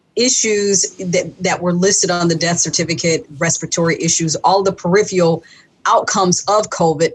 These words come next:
but not listed as covid, so it wasn't counted.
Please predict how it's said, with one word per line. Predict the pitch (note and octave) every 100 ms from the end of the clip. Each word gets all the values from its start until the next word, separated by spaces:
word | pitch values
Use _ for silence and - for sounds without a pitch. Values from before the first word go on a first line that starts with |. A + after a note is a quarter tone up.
| D#3+
but | F#3 F3+
not | F#3 E3 -
listed | E3+ F3+ E3 E3+ -
as | D3+ D3
covid, | - F#3+ F3+ D3
so | - D3+
it |
wasn't | D#3 E3 C3
counted. | - A#3+ A#3+ D3+ D3